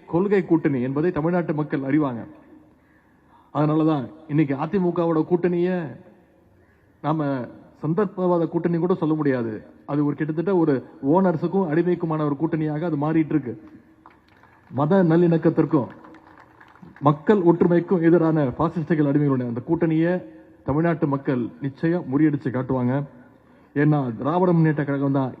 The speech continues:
என்னைக்குமே சிறுபான்மை மக்களுடைய பாதுகாப்பாக, பாதுகாப்பாக அரணாக நிச்சயமாக இருக்கும்.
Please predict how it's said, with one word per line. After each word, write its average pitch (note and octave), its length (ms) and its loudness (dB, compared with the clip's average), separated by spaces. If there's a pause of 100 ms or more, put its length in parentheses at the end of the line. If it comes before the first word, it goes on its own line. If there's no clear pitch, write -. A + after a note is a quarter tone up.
என்னைக்குமே E3 560 4 (260)
சிறுபான்மை E3+ 480 2
மக்களுடைய C3+ 680 -2
பாதுகாப்பாக, C#3+ 600 -2
பாதுகாப்பாக C#3 800 -4
அரணாக C#3+ 420 -4
நிச்சயமாக C3 520 -4
இருக்கும். B2 360 -2